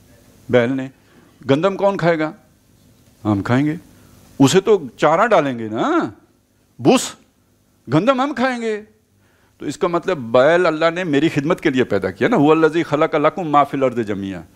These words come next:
जब आप इंसानों में से किसी को आप बराबर नहीं समझेंगे, तो इसका मतलब है आप ये समझेंगे कि बाकी सारे इंसान मेरी खिदमत के लिए पैदा किए गए,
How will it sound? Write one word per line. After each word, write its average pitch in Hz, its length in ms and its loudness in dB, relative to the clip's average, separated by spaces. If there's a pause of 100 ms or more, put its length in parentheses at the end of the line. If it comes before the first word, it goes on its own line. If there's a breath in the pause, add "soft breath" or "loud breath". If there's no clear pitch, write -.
(420 soft breath)
जब 196 200 2
आप 226 180 0
इंसानों 190 540 -2
में 302 140 2
से 254 140 -4
किसी 226 300 -8
को 233 140 0
आप 202 100 2
बराबर 151 380 0
नहीं 165 140 -4
समझेंगे, 139 640 -2
तो 185 120 -4
इसका 170 240 -2
मतलब 165 380 -2
है 190 60 4
आप 180 200 2
ये 240 140 2
समझेंगे 196 460 -2
कि - 100 -2
बाकी 151 380 2
सारे 196 400 2
इंसान 190 360 0
मेरी 170 280 0
खिदमत 135 300 -2
के 120 100 -4
लिए 120 120 0
पैदा 139 240 0
किए 135 220 -8
गए, 131 200 -12